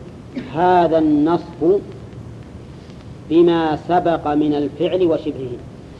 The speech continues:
وقوله ما في بما اسم موصول وصلتها قوله سبق، صلتها قوله سبق، ومن الفعل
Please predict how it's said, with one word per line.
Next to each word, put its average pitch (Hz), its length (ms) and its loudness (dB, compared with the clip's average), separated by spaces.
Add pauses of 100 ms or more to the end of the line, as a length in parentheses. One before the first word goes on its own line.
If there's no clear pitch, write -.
(1200)
وقوله 196 720 4 (640)
ما 170 240 2 (640)
في 147 120 -4
بما 151 240 0 (1200)
اسم 160 220 -4
موصول 147 540 0 (1200)
وصلتها 156 580 -2
قوله 156 540 0 (1040)
سبق، 143 280 -2 (1700)
صلتها 143 360 -2
قوله 151 420 0
سبق، 139 200 -2 (1000)
ومن 175 260 4
الفعل 180 560 2